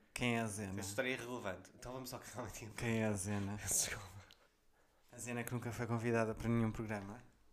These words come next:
Speaker 2: Sim, mas quem é a Zena? Achas que vale a pena pagar, eh, dinheiro da Madeira?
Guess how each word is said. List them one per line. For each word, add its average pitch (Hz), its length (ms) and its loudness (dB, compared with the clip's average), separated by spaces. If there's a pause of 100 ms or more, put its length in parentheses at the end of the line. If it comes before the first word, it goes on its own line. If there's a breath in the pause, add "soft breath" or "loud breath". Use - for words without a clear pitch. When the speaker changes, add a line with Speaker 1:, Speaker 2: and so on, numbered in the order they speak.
(260)
Speaker 2:
Sim, - 200 -6
mas 156 140 -2
quem 139 260 -4
é 139 40 0
a 135 40 -2
Zena? 110 280 -2
Achas 117 180 -8
que - 60 -10
vale 131 120 0
a 131 40 -8
pena 127 180 -4
pagar, 120 480 2
eh, 117 460 -8
dinheiro 117 500 0 (300)
da 113 120 -2
Madeira? 107 680 0